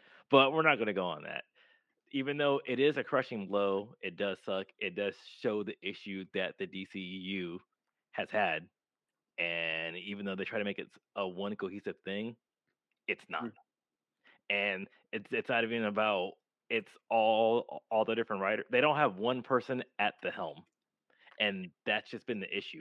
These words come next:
Speaker 1: N-, they haven't had one person at the helm overseeing everything. So even though you have different movies with different styles and different visions, there's not one overarching vision. And this, they're pretty much admitting that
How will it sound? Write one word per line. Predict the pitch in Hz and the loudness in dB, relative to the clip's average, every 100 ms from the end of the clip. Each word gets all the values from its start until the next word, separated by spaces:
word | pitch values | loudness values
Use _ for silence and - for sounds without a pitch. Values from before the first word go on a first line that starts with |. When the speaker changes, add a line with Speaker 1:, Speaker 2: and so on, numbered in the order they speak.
| 80 | -12
Speaker 1:
N-, | 98 | -6
they | 104 | -2
haven't | 110 110 | 0 0
had | 110 95 | -2 -2
one | 98 98 | -4 -4
person | 110 104 - | -6 -6 -4
at | 98 - | -4 -4
the | |
helm | 101 98 101 98 _ | -4 -2 -4 -8 _
overseeing | 117 104 101 110 98 - | -2 -2 -4 -6 -6 -2
everything. | 104 92 95 - 82 85 - - | -2 0 -4 -4 -6 -8 -10 -4
So | |
even | 95 117 117 | -2 -2 0
though | 113 | 0
you | 110 107 | 2 2
have | 92 | 0
different | 113 110 | -6 -4
movies | 110 110 107 - | -2 0 -2 -2
with | 120 | -4
different | 117 123 - | -4 -6 -2
styles | 107 104 104 98 - | 0 2 0 -2 -4
and | 95 92 | -2 0
different | 107 92 | 0 -2
visions, | 85 101 113 101 | -2 -2 -2 -2
there's | 107 85 | -4 -2
not | 101 92 - | 2 0 0
one | 98 98 - _ | -2 -2 -4 _
overarching | 113 101 190 - - 165 | 0 2 2 0 -6 -2
vision. | 202 196 175 - _ _ _ _ _ _ _ - | -2 -2 -10 -14 _ _ _ _ _ _ _ 2
And | 117 104 101 | 4 4 4
this, | 107 104 - - - _ _ - | 2 0 -6 -20 -20 _ _ 2
they're | 107 | 2
pretty | - 127 | 4 2
much | 123 123 - - | 2 0 -4 -4
admitting | 113 110 107 104 | 2 4 4 2
that | 98 95 | 2 2